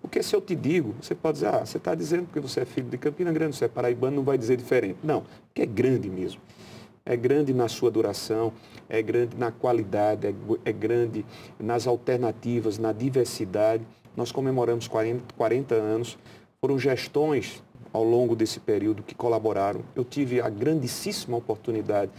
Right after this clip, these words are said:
de poder deixar marcas da nossa gestão. A internacionalização foi pela primeira vez na nossa época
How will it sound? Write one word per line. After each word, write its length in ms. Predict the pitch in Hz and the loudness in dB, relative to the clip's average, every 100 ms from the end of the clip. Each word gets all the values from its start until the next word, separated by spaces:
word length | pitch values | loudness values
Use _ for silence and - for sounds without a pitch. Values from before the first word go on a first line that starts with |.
| - - | -18 -12
de 80 | 113 | -8
poder 260 | - 131 127 | -2 2 4
deixar 320 | 123 - 120 | 4 2 0
marcas 560 | 107 127 143 - 113 98 | 0 -2 -2 -4 -2 0
da 100 | 107 | 0
nossa 280 | 107 - 110 | -2 -2 -2
gestão. 460 | 104 - 107 107 - - - | -4 -4 -6 -6 -8 -18 -8
A 100 | 117 | -2
internacionalização 1120 | 147 147 143 135 - 139 135 135 131 - 110 98 - | 0 0 0 0 0 0 2 2 0 0 -2 -4 -4
foi 100 | 113 | -2
pela 220 | - 120 | 0 0
primeira 340 | 131 127 170 | 0 2 2
vez 320 | - 127 127 107 | 2 2 0 -2
na 120 | 107 | -2
nossa 320 | 113 127 110 | -2 0 2
época 420 | 107 127 - - | 2 2 -2 -10